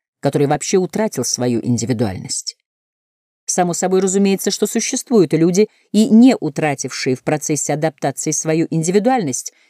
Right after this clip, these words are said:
и не ставшие при этом невротиками. Но, как мы полагаем, нет оснований клеймить невротика за его неполноценность, если только не рассматривать невроз с точки зрения социальной эффективности.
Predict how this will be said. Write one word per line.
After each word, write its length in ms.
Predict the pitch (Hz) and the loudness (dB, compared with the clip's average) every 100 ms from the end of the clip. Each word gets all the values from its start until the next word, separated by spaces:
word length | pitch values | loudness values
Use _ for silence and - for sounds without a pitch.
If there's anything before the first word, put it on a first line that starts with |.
| - | -2
и 140 | 185 | 4
не 160 | 190 226 | 6 6
ставшие 540 | - 277 262 - 139 | 2 -6 -6 -4 -4
при 180 | - 135 | 0 0
этом 220 | - 160 | 0 0
невротиками. 760 | 202 226 269 - - - - - _ _ _ _ _ _ _ _ _ - | 2 2 0 -2 -8 -10 -10 -14 _ _ _ _ _ _ _ _ _ -2
Но, 120 | 151 | 0
как 160 | 160 170 | 0 -2
мы 100 | 151 | 0
полагаем, 480 | 160 160 165 160 | 0 2 0 2
нет 220 | 190 254 127 | 2 2 -2
оснований 540 | - 143 147 147 147 | -4 -2 -2 -2 -4
клеймить 540 | - 180 175 143 - | -2 2 2 2 0
невротика 600 | 151 151 143 131 - - | 2 2 2 0 -2 -4
за 140 | 131 143 | 0 2
его 240 | 135 135 - _ _ | 2 0 -2 _ _
неполноценность, 1160 | 175 175 185 190 180 - 147 113 113 151 - - _ _ - | 2 4 2 2 0 -2 -2 -2 -2 -2 -6 -12 _ _ -2
если 260 | 160 165 | 0 0
только 280 | 165 170 185 | 0 0 2
не 100 | 175 | 2
рассматривать 640 | 156 - 160 151 156 147 156 | 2 0 -4 -4 -4 -2 0
невроз 400 | 151 135 135 - | 0 2 0 0
с 40 | |
точки 300 | 143 - 135 | -2 -2 -2
зрения 320 | 127 123 127 | 0 2 2
социальной 560 | 135 143 - 147 151 165 | 0 -4 -2 -2 -2 -4
эффективности. 840 | - - - 151 80 - - - | -6 -6 -2 -2 -2 -6 -8 -14